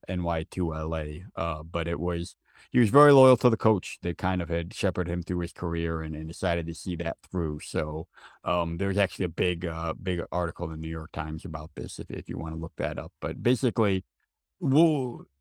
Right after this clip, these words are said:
point being is that he's shown to be a very loyal, uh, player, um, uh, uniquely loyal, I would say, um, in the, in the high school basketball, the basketball recruiting world. So it, it was not surprising to me, therefore, that he went with the program that had kind of been there with him from the start,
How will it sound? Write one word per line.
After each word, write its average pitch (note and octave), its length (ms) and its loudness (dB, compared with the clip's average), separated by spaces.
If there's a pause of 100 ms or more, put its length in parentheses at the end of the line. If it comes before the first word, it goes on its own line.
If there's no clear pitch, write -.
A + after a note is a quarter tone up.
(240)
point D#3 280 6
being C3 300 8
is A2 160 2
that A2 160 0
he's A#2+ 220 4
shown C3+ 200 6
to A2+ 60 6
be A2+ 120 4
a G#2 60 4
very G#2 200 4
loyal, F#2 480 0 (260)
uh, E2 420 -2 (160)
player, D#2+ 440 0 (140)
um, D2+ 540 -4
uh, E2 120 -4
uniquely F#2 500 0
loyal, D#2+ 360 -4
I D#2 120 -2
would D#2 180 -6
say, D#2 480 -4
um, D#2+ 320 -4
in D#2+ 160 -6
the, D#2 340 -8
in E2 120 -6
the D#2+ 180 -8
high E2+ 200 -6
school D#2+ 300 -6
basketball, D#2+ 680 -6
the D#2+ 80 -10
basketball E2 440 -4
recruiting D2+ 520 -6
world. C#2+ 340 -12
So F#2+ 180 0
it, F#2+ 140 0 (260)
it - 80 0
was B2 160 4
not D3 220 6
surprising A#2+ 580 4
to G#2 100 -2
me, G2+ 240 4
therefore, F#2+ 440 0
that F2+ 120 -4
he G2 120 0
went F2+ 260 -2
with F2+ 140 -6
the F2 80 -4
program E2 540 -4
that D#2+ 120 -4
had E2 160 -6
kind E2+ 260 -4
of D#2+ 140 -8
been F2+ 160 -2
there E2+ 160 -2
with E2 160 -6
him F2 160 -4
from E2+ 160 -6
the E2 80 -6
start, D#2+ 480 -4